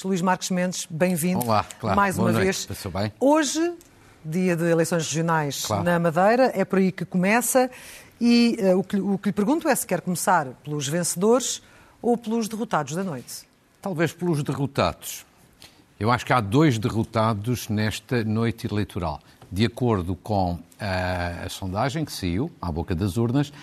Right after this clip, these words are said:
Speaker 2: e também com os resultados que já, digamos assim, se conhecem. Em primeiro lugar, o grande derrotado é o Partido Socialista. Isto não é uma derrota, isto é um tsunami, é um descalabro. Ou seja, teve trinta e cinco por cento de votos há quatro anos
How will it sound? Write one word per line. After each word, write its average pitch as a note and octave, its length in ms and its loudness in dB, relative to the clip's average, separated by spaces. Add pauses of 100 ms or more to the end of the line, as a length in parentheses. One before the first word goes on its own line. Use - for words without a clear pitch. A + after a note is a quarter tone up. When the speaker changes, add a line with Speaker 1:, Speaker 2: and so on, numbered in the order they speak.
(140)
Speaker 2:
e D3 80 0
também C3+ 280 2
com C3+ 100 -2
os A2 140 2
resultados G#2+ 640 0
que - 160 -8
já, G2 400 -2
digamos F#2 420 -4
assim, A2+ 140 -2
se - 100 -6
conhecem. - 440 -14 (1040)
Em G#3+ 100 4
primeiro D3+ 300 4
lugar, C#3+ 320 4
o - 20 2
grande C#3 380 4
derrotado B2+ 540 2
é - 20 4
o D3 80 0
Partido B2 400 0
Socialista. - 600 -6
Isto - 200 -6
não B2+ 160 2
é - 20 2
uma D#3+ 180 2
derrota, A2 480 -4 (220)
isto - 140 -10
é G2+ 40 -2
um A2+ 60 0
tsunami, F#2 580 -2 (400)
é A2+ 60 -6
um A2 60 0
descalabro. A2 640 -4 (640)
Ou G3 120 2
seja, F#2+ 480 0 (360)
teve D#3 200 4
trinta G3 460 2
e C3+ 80 6
cinco - 400 -2
por - 160 -16
cento G2 400 -4
de F#2+ 60 0
votos E2+ 500 -2
há A2 140 -4
quatro F#2 440 -2
anos D#2 200 -6